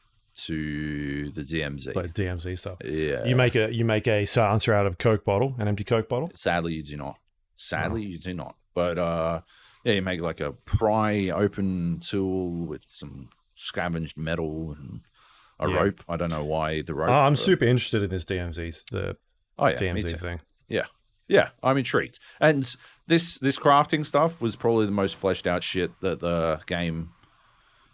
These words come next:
Speaker 1: had going for it, which is why, and compared to the other systems, yeah, that's why it sort of feels like it might be related. I hope it's better than Hazard Zone. Holy fuck.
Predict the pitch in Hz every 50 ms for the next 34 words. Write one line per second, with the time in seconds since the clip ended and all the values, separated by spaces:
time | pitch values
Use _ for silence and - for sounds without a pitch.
0 | _ _ _ _ _ - - - 92 92 90 90 95 92 98 104 117 120 - 156
1 | 156 185 - 98 101 92 - 87 80 78 82 87 85 85 85 85 85 85 82 82
2 | 82 80 82 - - 98 98 87 - - 123 110 95 - 104 92 92 95 85 95
3 | 87 85 87 82 78 82 80 - 85 82 - - 113 117 127 - - - - -
4 | _ - - _ - 90 87 71 67 73 85 82 - - 82 80 76 73 76 67
5 | - - - 82 73 71 - - 80 78 76 73 76 78 71 69 - - _ _
6 | _ _ _ _ _ _ _ _ _ _ _ _ _ _ _ _ _ - 80 80
7 | 78 78 78 80 82 85 - _ _ _ _ _ _ _ _ - 85 80 80 80
8 | 73 71 78 95 117 143 160 165 151 - _ _ - 104 143 151 127 107 101 104
9 | - 76 - - 92 90 90 76 73 69 71 80 87 82 78 76 65 67 65 64
10 | 69 71 71 85 104 113 113 76 67 - - - - - - 95 - - - -